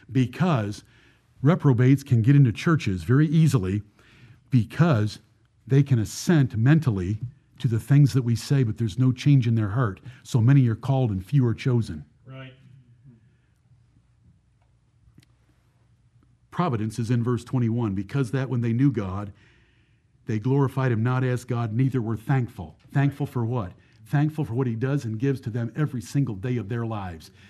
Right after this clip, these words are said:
Speaker 1: He sends his sunshine, his rain on all of them. This is backed up in Acts chapter fourteen, where Paul told the idolaters there that God has not left himself without a witness in the earth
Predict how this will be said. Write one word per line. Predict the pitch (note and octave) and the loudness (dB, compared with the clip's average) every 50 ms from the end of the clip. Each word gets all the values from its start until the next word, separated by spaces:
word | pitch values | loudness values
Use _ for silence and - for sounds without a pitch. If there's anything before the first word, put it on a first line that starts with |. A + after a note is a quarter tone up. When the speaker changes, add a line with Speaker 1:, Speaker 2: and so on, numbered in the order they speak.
| - _ _ | -20 _ _
Speaker 1:
He | - D3+ | -4 -4
sends | C#3+ - - D3 C#3+ C#3 C#3 | -4 0 2 2 2 2 2
his | - B2 G#2 | 0 -4 -6
sunshine, | - - D#3 D#3 D#3 D3+ - - D#3 D3+ C#3+ | -2 0 2 2 2 2 0 2 4 4 4
his | B2+ A#2 G#2 | 4 4 2
rain | A2 B2+ C#3+ D3 C#3+ | 4 6 6 8 8
on | C3 B2+ | 6 4
all | - B2 C#3 D3+ D#3 | 2 0 2 2 2
of | D3 B2 | 2 2
them. | D#3 D#3+ E3 E3 - - - - - - | 2 2 2 0 -2 -6 -16 -20 -12 -4
This | - C#3+ - B2+ | -4 -4 -4 -4
is | G#2 - | -8 -4
backed | - C#3 C3 C3 - - | -2 -2 -2 -2 -2 -4
up | C#3 C3+ B2 | -4 -2 -4
in | A#2+ | -4
Acts | B2+ C3 C3 B2 - | -4 -4 -6 -6 -4
chapter | - C#3 B2+ - B2+ | -4 -4 -2 -2 -6
fourteen, | - - D3 C#3 C3 - - D#3+ E3 | -4 -2 -4 -4 -4 -2 -2 0 0
where | D3 B2 | 0 -2
Paul | - - C#3 C3 C3 | -2 -4 -4 -4 -2
told | A#2+ - D3 C#3+ B2+ | -2 0 0 0 2
the | C3 B2+ A#2 | 2 2 2
idolaters | A#2 A2+ B2 C3+ C3+ C#3 C3+ B2+ - C3+ A#2 - | 2 0 0 0 0 0 -2 -2 -4 -6 -6 -6
there | - C#3+ D3+ D#3+ F3 E3+ - - - - - - - - - | -4 -2 -2 -2 -2 -6 -10 -14 -20 -20 -20 -20 -20 -18 -4
that | - A2+ G#2 | -2 -2 0
God | G#2+ B2 C3+ C#3+ C3+ | 2 2 4 4 4
has | A#2+ G2 - | 2 2 2
not | C3 C#3 D3 C#3+ A#2 | 2 2 2 2 2
left | C#3 D3 D3 D3 - | 2 2 2 2 0
himself | B2+ A#2 - - C#3+ D#3 D3 - | -2 0 2 2 2 2 2 0
without | A#2 C3+ B2+ | -2 0 0
a | B2 | 2
witness | G#2 A#2 E3 - C#3 B2+ - - | 2 2 2 2 0 0 4 4
in | C#3+ | 4
the | B2+ B2 B2+ | 6 4 4
earth | C3+ C#3 D3 E3 E3 - | 4 2 2 2 0 -4